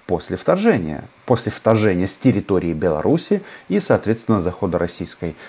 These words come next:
группировки аж под Киев. Ну, Бучу, трагедию Бучи мы все прекрасно знаем и никогда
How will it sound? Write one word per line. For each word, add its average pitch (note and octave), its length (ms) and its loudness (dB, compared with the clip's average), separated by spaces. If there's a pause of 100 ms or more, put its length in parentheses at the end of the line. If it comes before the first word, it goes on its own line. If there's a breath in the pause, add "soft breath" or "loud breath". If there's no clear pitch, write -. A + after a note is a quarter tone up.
группировки B2 720 2
аж E3+ 380 0
под B2 240 0
Киев. D#2+ 480 -6
Ну, C3+ 280 -2
Бучу, A#2 540 0
трагедию B2 560 2
Бучи C3+ 420 0
мы G2+ 160 0
все F2+ 180 -8
прекрасно F2 540 -4
знаем C3+ 460 0
и A#2+ 60 4
никогда F2+ 600 2